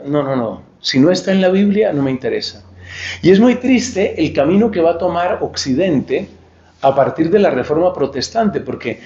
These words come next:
después de descartar la autoridad de la iglesia en nombre de la autoridad de la Biblia, después se va a descartar la autoridad de la Biblia en nombre de la autoridad de la razón,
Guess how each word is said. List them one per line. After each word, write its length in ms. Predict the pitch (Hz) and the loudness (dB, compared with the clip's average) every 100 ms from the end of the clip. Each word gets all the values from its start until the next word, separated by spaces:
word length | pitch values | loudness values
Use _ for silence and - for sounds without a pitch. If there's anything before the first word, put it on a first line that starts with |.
| - - - | -20 -20 -2
después 420 | 139 143 185 196 | 0 2 2 4
de 100 | 262 | 4
descartar 640 | 233 - 156 139 - 185 | 2 0 -2 -2 0 0
la 80 | 151 | 2
autoridad 520 | 131 - 117 113 131 | 0 0 -2 2 4
de 80 | 180 | 2
la 80 | 190 | 0
iglesia 520 | 131 165 175 - 120 | -2 -2 -2 -2 -4
en 120 | 127 123 | -2 0
nombre 240 | 151 185 | 0 0
de 80 | 202 | 2
la 60 | |
autoridad 400 | 165 127 117 107 | 2 0 0 2
de 60 | 147 | 2
la 100 | 175 | 2
Biblia, 500 | 131 131 107 147 190 - - - - - | 0 0 0 0 -2 -14 -20 -18 -16 0
después 340 | 147 151 196 | 0 4 4
se 100 | 233 | 4
va 100 | 254 | 4
a 20 | 247 | 4
descartar 540 | 254 - 160 170 202 | 2 -2 -2 0 2
la 60 | 214 | 2
autoridad 380 | - 156 143 | 2 2 4
de 80 | 180 | 4
la 120 | 208 | 4
Biblia 320 | 175 202 202 208 | 4 2 2 2
en 80 | |
nombre 260 | 190 202 214 | 2 2 2
de 60 | 190 | 2
la 60 | |
autoridad 400 | 147 147 127 135 | 2 0 2 4
de 40 | 175 | 4
la 120 | 175 | 4
razón, 560 | 143 - 180 156 220 | 2 2 2 2 0